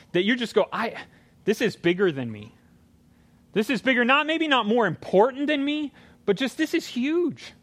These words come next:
This is, there are lives hanging in the balance. That there are relationships here that, that I could ruin by my choices,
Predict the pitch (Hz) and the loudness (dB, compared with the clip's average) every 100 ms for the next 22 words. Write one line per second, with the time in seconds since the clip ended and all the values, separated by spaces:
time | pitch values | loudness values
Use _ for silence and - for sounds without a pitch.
0 | _ _ _ - - 285 - 262 - - | _ _ _ -20 -2 -2 0 -4 -8 4
1 | 277 294 226 220 233 254 208 214 247 240 | 6 6 4 2 2 0 -2 -6 -2 -2
2 | 240 226 208 160 156 180 156 113 - - | -2 -2 -2 -2 -2 -2 -4 -8 -14 -20
3 | - _ _ _ _ _ _ _ _ _ | -20 _ _ _ _ _ _ _ _ _
4 | - - 202 240 277 247 214 196 214 277 | -20 -2 2 4 4 4 2 4 2 2
5 | - 269 214 - 190 - - 156 151 147 | -2 -4 -4 -2 -4 -4 -6 -2 -4 -6
6 | - - - 196 180 - - _ _ _ | -18 -20 -4 0 0 -2 -20 _ _ _
7 | - 190 196 254 254 196 139 202 285 285 | 0 0 4 2 2 -2 0 0 0 0
8 | 139 110 - _ _ _ _ _ _ _ | -2 -8 -20 _ _ _ _ _ _ _
9 | _ _ _ - 185 190 208 214 - 202 | _ _ _ -2 -2 0 -2 -2 -4 0
10 | 233 254 - 123 110 | 0 -2 -10 -12 -12